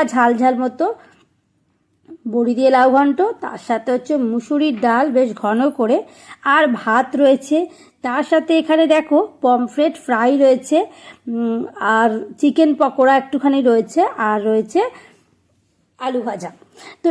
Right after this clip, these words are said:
এই হচ্ছে আজকে আমাদের দুপুরের লাঞ্চ। তো দেখতে পাচ্ছ এইগুলোর মধ্যে আর সব কিছু তো, আহ, এখানে রয়েছে, মানে, দু রকমের। যারা নিরামিষ তোমরা খাও না, তারা এই পুরো নিরামিষটাই, উম,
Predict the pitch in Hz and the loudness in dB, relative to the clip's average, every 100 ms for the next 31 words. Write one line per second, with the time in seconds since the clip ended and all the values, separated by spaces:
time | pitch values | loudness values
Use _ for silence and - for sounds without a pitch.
0 | - 285 302 320 320 381 285 247 - 285 | 0 2 4 2 2 0 2 0 0 0
1 | 269 294 339 381 226 247 - 277 320 294 | 2 2 0 -2 -4 -6 0 4 4 4
2 | 220 196 320 - - - - - 269 320 | 0 0 -2 -4 -14 -20 -14 -4 0 0
3 | 330 381 381 359 311 370 269 277 277 320 | 2 4 4 4 2 2 2 2 4 4
4 | 330 349 254 285 415 - _ _ _ _ | 6 4 4 4 2 -2 _ _ _ _
5 | 262 - 220 220 285 - 320 311 330 320 | -10 -4 -6 -4 -4 -2 -2 4 6 6
6 | 320 - - - 247 254 254 254 247 - | 4 -10 -18 -4 2 4 4 2 -2 -14
7 | - - - 247 269 269 254 262 269 269 | -20 -12 -10 -4 0 2 4 4 4 2
8 | 320 - 247 240 226 277 269 285 254 262 | 0 -2 -2 0 2 2 2 2 0 0
9 | 320 - - - 233 262 285 302 294 294 | -4 -12 -20 -10 -2 2 4 4 4 4
10 | 302 - 277 269 277 - 247 254 269 277 | 2 2 2 2 0 2 2 2 2 2
11 | 269 254 254 254 269 262 240 269 294 294 | 2 2 2 2 2 0 -4 -2 2 2
12 | 247 254 262 262 - 285 285 320 - - | 2 2 0 -2 -4 -2 0 -2 -6 -18
13 | - - 247 247 240 233 | -20 -8 -4 0 0 0